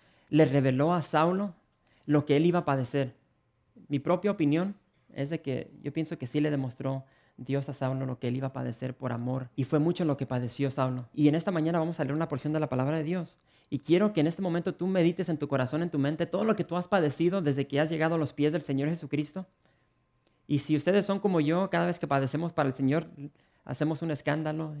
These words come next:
y le decimos al Señor, "¿Por qué? ¿Por qué?". Compara lo que tú has pasado en tu vida con lo que Saulo padeció. Vayan conmigo a segunda de Corintios capítulo once.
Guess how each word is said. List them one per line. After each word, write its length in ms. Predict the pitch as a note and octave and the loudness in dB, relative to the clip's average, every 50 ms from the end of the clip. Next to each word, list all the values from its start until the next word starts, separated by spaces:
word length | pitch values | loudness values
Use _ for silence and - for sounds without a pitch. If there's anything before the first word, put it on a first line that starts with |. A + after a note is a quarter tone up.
| C#3 - _ | -16 -16 _
y 100 | - C3 | -2 0
le 80 | C3+ C3+ | 0 0
decimos 300 | C3 - - D3 D#3 D#3 | 0 0 -2 -4 -4 -4
al 80 | C#3+ | -4
Señor, 200 | - D3+ D3+ D#3 | -4 -6 -8 -8
"¿Por 180 | - D#3 D#3 - | -8 -10 -12 -8
qué? 200 | - - - - | -8 -8 -8 -8
¿Por 180 | - - - | -10 -12 -14
qué?". 240 | - - - - - _ | -12 -14 -14 -14 -12 _
Compara 420 | - C#3+ C3+ C3+ D#3 E3 F3 F3+ | -2 -2 0 2 0 0 2 0
lo 120 | F3 E3 C#3+ | -2 -2 -4
que 100 | - B2+ | -6 -6
tú 120 | - C#3+ | -6 -6
has 100 | D3 C#3+ | -6 -6
pasado 260 | - D3 - C#3+ C#3+ | -6 -6 -6 -4 -4
en 80 | C#3+ D3 | -4 -6
tu 100 | C#3+ B2 | -6 -8
vida 300 | B2 C3 C3 C#3+ C#3+ - _ _ _ _ _ _ | -8 -6 -6 -8 -10 -12 _ _ _ _ _ _
con 160 | - B2 A#2+ | -10 -8 -8
lo 120 | A#2+ A#2+ | -8 -8
que 240 | - B2 A#2+ A#2 A#2 - _ _ | -8 -8 -8 -8 -8 -12 _ _
Saulo 480 | - - C3+ C3 C#3+ D3 D3 D3+ D3 - _ _ _ _ _ _ _ _ _ | -6 -2 -2 0 0 0 -2 -4 -8 -12 _ _ _ _ _ _ _ _ _
padeció. 500 | B2+ A#2+ A#2+ A#2+ A#2 - C3+ B2+ B2 A#2 - _ _ _ _ - | -2 -2 -2 -4 -6 -6 -6 -6 -6 -6 -10 _ _ _ _ 4
Vayan 200 | C#3 D#3 F#3+ F#3+ | 6 6 6 6
conmigo 280 | F#3+ E3+ D#3+ E3+ F3+ | 4 4 4 4 4
a 40 | F3 | 2
segunda 260 | E3+ D#3+ D3+ D#3+ E3 | 2 0 0 2 2
de 100 | E3 D#3+ | 0 0
Corintios 360 | - C3 C3 C#3+ C#3+ D3+ - | 0 0 -2 -2 -2 -4 -6
capítulo 360 | - A#2+ A2+ C#3 C3+ C#3 C3 B2+ | -6 -6 -4 -4 -4 -2 -2 -2
once. 320 | B2 B2 B2 - B2+ B2 | -2 -4 -6 -8 -12 -16